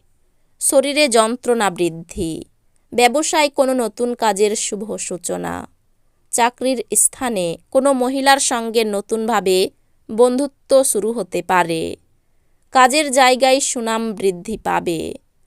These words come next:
দীর্ঘদিনের কোনো ইচ্ছা পূরণ হতে পারে। সন্তানদের জন্য স্ত্রীর সঙ্গে মনোমালিন্য হতে পারে। কোনো জটিল সমস্যা আপনাকে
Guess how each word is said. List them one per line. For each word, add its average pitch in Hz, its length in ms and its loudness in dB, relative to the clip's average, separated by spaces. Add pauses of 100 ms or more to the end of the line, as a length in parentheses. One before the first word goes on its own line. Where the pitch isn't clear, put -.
(420)
দীর্ঘদিনের 285 720 0
কোনো 262 300 0 (100)
ইচ্ছা 226 420 -4
পূরণ 208 380 -6
হতে 202 340 -6
পারে। 175 560 -2 (600)
সন্তানদের 294 800 2
জন্য 262 600 0
স্ত্রীর 277 380 -2
সঙ্গে 214 580 0 (160)
মনোমালিন্য 247 760 0
হতে 247 400 -4
পারে। 170 560 -2 (720)
কোনো 285 240 6
জটিল 254 440 2
সমস্যা 208 680 -2
আপনাকে 196 640 -2